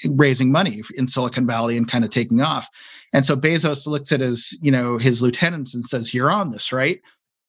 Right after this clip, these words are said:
And that was like, "That's all they need." It's like the sly nod from The Godfather.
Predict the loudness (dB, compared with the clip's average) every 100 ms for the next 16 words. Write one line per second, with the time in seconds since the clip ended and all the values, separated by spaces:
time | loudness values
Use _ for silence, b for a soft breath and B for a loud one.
0 | -2 2 2 2 0 0 0 0 0 0
1 | 2 4 6 6 4 2 0 2 0 4
2 | 6 6 4 4 4 4 2 2 2 4
3 | 4 2 0 -4 -4 -6